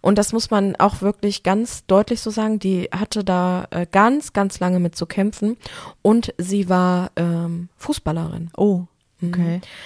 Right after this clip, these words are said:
Speaker 1: Und, ähm, ja, konnte ganz lange kein
Speaker 2: Mm.
Speaker 1: Fußball spielen. Ähm, musste wirklich kritische Operationen hinter sich bringen, bis die
Speaker 2: Mm.
Speaker 1: überhaupt wieder, äh, an den Krücken gehen konnte. Das war
Speaker 2: Wow.
Speaker 1: ganz dramatisch, ja, ja.
Speaker 2: Oh,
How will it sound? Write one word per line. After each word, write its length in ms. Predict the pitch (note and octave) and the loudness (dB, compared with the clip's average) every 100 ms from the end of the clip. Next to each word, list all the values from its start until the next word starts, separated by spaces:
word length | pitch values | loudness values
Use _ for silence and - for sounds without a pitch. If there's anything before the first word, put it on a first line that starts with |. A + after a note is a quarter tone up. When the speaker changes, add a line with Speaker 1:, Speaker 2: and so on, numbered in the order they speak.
| - - | -20 -14
Speaker 1:
Und, 640 | - F3 F3 F3 F3 - - | -2 0 2 0 -2 -6 -4
ähm, 580 | E3+ E3+ E3 E3 E3 E3+ _ _ _ _ - | 0 0 0 0 -2 -6 _ _ _ _ -6
ja, 260 | F3+ E3+ D#3 | 0 2 2
konnte 300 | - F#3 F3 | -2 -4 0
ganz 320 | F3+ G#3 - | 0 0 -2
lange 220 | G3 F3 | -2 0
kein 180 | E3+ E3+ | -2 -2
Speaker 2:
Mm. 40 | |
Speaker 1:
Fußball 280 | E3 E3 E3 | -2 -2 -2
spielen. 600 | D#3+ E3+ E3+ E3 F3 F#3 _ _ _ - - _ - | -4 -4 -2 0 0 -4 _ _ _ -20 -20 _ -8
Ähm, 340 | D#3+ E3+ E3+ E3 | -4 -4 -2 -2
musste 480 | F3 - D#3+ E3+ E3 - _ - - | -4 -4 0 0 -2 -14 _ -20 -10
wirklich 520 | F3 G3 F#3+ F3+ - - | 0 0 0 -4 -4 -10
kritische 680 | - G#3 A#3+ G#3+ G3 F#3 | -4 0 0 -2 -2 0
Operationen 680 | - - F3+ F3 - G3+ G3 | 0 0 -2 -4 -2 0 2
hinter 240 | F#3+ F#3 F3 | 0 0 -2
sich 200 | F3 - | -4 -4
bringen, 360 | F3 G3 F#3 | 0 2 2
bis 120 | F3+ | 2
die 60 | F3 | 0
Speaker 2:
Mm. 60 | F3+ | 0
Speaker 1:
überhaupt 260 | F3+ - | -2 -4
wieder, 220 | F3+ F3 F3 - - | -4 -2 -4 -8 -6
äh, 200 | E3+ E3 - - | -6 -6 -12 -6
an 120 | E3 | -2
den 140 | F3+ | -2
Krücken 380 | - - G#3+ F#3 | -4 -8 -6 -4
gehen 280 | F3+ F#3 F3 | -2 -2 -4
konnte. 480 | - E3 - F3 F#3 - | -4 -6 -4 -8 -8 -4
Das 100 | D#3+ | 0
war 380 | D#3+ D#3+ F3 F3 | 2 2 2 4
Speaker 2:
Wow. 60 | |
Speaker 1:
ganz 200 | F3 E3 | 2 2
dramatisch, 600 | E3+ E3+ E3 E3 - E3 E3+ | -2 -2 -2 -2 -2 -2 0
ja, 100 | D#3+ | 0
ja. 220 | D#3+ | 0
Speaker 2:
Oh, 60 | E3 | -2